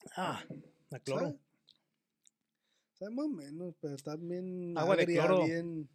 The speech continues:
Speaker 1: Agua de alberca, güey.
Speaker 2: tipo pinche limonada.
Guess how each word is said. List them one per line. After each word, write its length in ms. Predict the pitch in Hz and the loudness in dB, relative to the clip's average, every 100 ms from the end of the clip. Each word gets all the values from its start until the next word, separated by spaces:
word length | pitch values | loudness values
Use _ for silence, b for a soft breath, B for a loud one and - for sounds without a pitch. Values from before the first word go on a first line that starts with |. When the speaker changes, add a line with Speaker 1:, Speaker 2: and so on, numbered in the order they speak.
| _ - - | _ -12 -2
Speaker 1:
Agua 340 | 160 185 - - | 4 4 2 -2
de 140 | 151 | 2
alberca, 360 | 131 151 - 160 | 2 2 2 0
güey. 240 | 143 - _ _ _ _ _ _ | -2 -6 _ _ _ _ _ _
Speaker 2:
tipo 460 | 160 - 185 143 135 _ _ | -12 -4 -4 -4 -10 _ _
pinche 380 | 170 165 180 156 | -14 -8 -4 -2
limonada. 680 | 151 156 151 147 165 165 | -2 -2 -2 -4 -4 -6